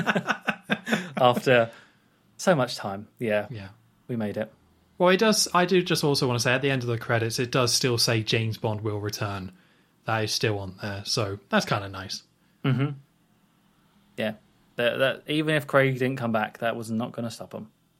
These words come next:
Speaker 2: No. Uh, so that was Spectre. So it's me to start, because that's the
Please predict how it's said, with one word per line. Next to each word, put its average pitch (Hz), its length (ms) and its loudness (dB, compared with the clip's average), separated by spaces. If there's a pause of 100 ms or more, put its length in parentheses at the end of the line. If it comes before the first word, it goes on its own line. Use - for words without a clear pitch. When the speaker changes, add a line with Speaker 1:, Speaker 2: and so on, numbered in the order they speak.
(120)
Speaker 2:
No. 98 280 -6 (1200)
Uh, 139 300 -4 (400)
so - 160 -2
that 190 180 4
was 160 100 -2
Spectre. 151 600 2 (1000)
So - 140 -2
it's - 180 0
me 185 260 6
to 160 120 0
start, 117 520 2 (1080)
because 117 340 -2
that's 117 340 0
the 120 240 -2